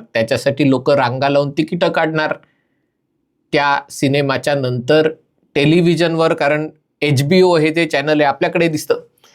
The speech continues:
हे वॉर्नर ब्रदर्सच्या मालकीचं आहे आणि इतर अनेक चॅनल ही टीव्ही मालिका आणि सिनेमा दाखवणार,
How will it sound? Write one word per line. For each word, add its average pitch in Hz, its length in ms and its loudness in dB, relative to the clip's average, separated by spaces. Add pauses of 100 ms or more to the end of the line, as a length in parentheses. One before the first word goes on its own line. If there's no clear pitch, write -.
(240)
हे 175 60 2
वॉर्नर 156 380 2
ब्रदर्सच्या 147 520 0
मालकीचं 131 500 -2
आहे 156 280 -2
आणि 170 220 -2
इतर 196 400 0
अनेक 170 340 0
चॅनल 160 380 0
ही 170 420 0 (760)
टीव्ही 185 400 4 (560)
मालिका 151 540 0
आणि 165 380 -2
सिनेमा 165 440 0
दाखवणार, 165 540 -2